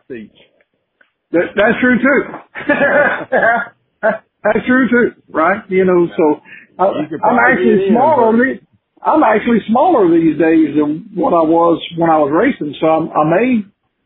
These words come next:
Speaker 2: have to kind of scooch mine in a little bit.
Speaker 1: Yeah, yeah. Uh, we've always had to push 'em out, but never back in, so that'll be interesting.
Speaker 2: Yeah, that's never happened on my seat. Hey, Bud, I gotta go.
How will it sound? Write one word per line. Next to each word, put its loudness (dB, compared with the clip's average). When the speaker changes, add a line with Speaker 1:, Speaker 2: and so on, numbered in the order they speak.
Speaker 2:
have -2
to -20
kind 0
of -2
scooch -4
mine 0
in 0
a 2
little 0
bit. -8
Speaker 1:
Yeah, -12
yeah. -20
Uh, -20
we've -20
always -8
had -10
to -10
push -12
'em -16
out, -10
but -16
never -12
back -10
in, -14
so -20
that'll -14
be -20
interesting. -20
Speaker 2:
Yeah, 0
that's 0
never 2
happened -2
on -8
my -6
seat. -8
Hey, 2
Bud, 2
I 0
gotta 0
go. 0